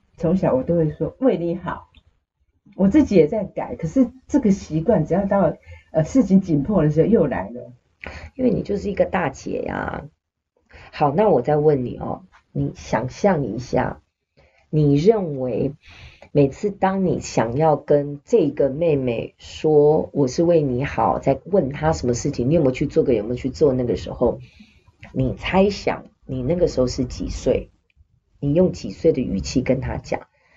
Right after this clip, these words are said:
Speaker 2: 她的回答是几岁？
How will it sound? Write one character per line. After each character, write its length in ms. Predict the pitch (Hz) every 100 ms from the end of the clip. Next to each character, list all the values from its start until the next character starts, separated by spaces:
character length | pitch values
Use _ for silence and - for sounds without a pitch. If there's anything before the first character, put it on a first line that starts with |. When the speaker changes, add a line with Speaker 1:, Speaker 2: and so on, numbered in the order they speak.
| _ _ -
Speaker 2:
她 280 | 214 233
的 200 | 240 170
回 360 | 160 - 131 139
答 320 | 139 117 120
是 260 | - - 139
几 260 | - 78
岁？ 420 | - - 113 -